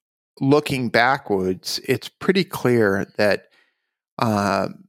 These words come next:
every work situation I've ever had, I've, uh, I've, I've had a greater than average amount of control as to whether or not,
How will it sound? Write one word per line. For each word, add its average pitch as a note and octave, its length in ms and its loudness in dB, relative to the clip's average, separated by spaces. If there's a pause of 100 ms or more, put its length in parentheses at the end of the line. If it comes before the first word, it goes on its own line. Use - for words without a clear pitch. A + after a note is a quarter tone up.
(500)
every C#3+ 680 2
work B2 420 -2
situation G#2+ 640 0
I've F#2 140 -4
ever G2 240 -2
had, B2 600 -2 (160)
I've, G#2 680 -2
uh, G2+ 520 -4 (640)
I've, - 280 -4 (280)
I've B2 180 -2
had A#2 320 0 (300)
a B2+ 80 -2
greater B2 840 2
than G#2+ 200 0
average G#2 640 -2 (100)
amount G2+ 300 -2
of F#2+ 120 -12
control G2 720 -2
as G2 120 -6
to - 140 -6
whether G2+ 280 -4
or G2 80 -4
not, F#2+ 480 -6